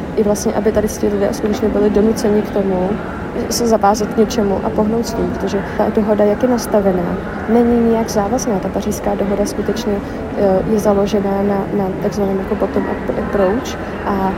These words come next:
spoléhá na státy, že si sami nadefinují, jaké jsou jejich ambice a že, což znamená, jako, kolik těch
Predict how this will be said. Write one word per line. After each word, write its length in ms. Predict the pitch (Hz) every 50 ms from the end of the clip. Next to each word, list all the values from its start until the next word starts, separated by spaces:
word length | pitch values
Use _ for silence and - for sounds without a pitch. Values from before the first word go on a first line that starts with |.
| - - -
spoléhá 560 | - - - - 214 208 208 208 220 220 220
na 120 | 220 214 214
státy, 440 | - - 214 196 196 196 - 185 180 190 226 262 - - - - - -
že 160 | - 226 214
si 140 | - 240 220
sami 420 | - - 214 226 240 240 247 262 294 294 - -
nadefinují, 640 | 226 220 214 226 - - 233 220 220 220 220 220 226 - -
jaké 280 | 226 226 - 220 220 226
jsou 200 | - 233 208 107
jejich 260 | 110 226 233 - -
ambice 380 | 226 214 196 196 196 - 196 -
a 100 | - 202
že, 120 | - 202 196 196 180 208 196 - 214 208 - - -
což 160 | - 214 202
znamená, 300 | 202 196 196 196 196 196
jako, 180 | 190 - - - - - - - -
kolik 340 | 220 214 220 220 - - -
těch 120 | 214